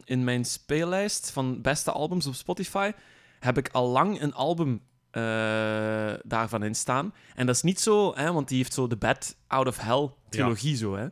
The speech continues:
Speaker 2: Ja, de
Speaker 1: Hè?
Speaker 2: één, twee en drie dan.
Speaker 1: Ja,
Speaker 2: Allee.
Speaker 1: wel, ja. Ehm, maar er is nog een, eh, een heel goed album, en dan ga ik even opzoeken. Welcome,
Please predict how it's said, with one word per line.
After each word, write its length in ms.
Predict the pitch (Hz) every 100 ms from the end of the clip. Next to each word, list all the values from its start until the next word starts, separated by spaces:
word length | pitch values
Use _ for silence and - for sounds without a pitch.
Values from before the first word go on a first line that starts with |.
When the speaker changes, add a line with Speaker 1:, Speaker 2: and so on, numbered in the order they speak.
| - _
Speaker 2:
Ja, 320 | 123 131 110
de 60 | 110
Speaker 1:
Hè? 60 | 139
Speaker 2:
één, 320 | 127 139 131
twee 380 | - 127 123 117
en 420 | 113 110 110 104
drie 240 | 98 110 98
dan. 140 | 85
Speaker 1:
Ja, 160 | 127 123
Speaker 2:
Allee. 220 | - 123
Speaker 1:
wel, 180 | 127 123
ja. 260 | 120 110 - _ _
Ehm, 380 | 127 127 131 135 -
maar 220 | 127 127
er 80 | 127
is 140 | 127 -
nog 260 | 135 -
een, 240 | 156 196 190
eh, 280 | 190 196 190 - _ _ _ _ _ _
een 120 | 147
heel 200 | 123 175
goed 180 | 170 -
album, 400 | 170 180 214 202
en 120 | 135
dan 100 | 127
ga 100 | 131
ik 120 | 131
even 260 | - - 165
opzoeken. 420 | 180 - 196 196 - _ _ -
Welcome, 720 | 113 156 185 - 190 196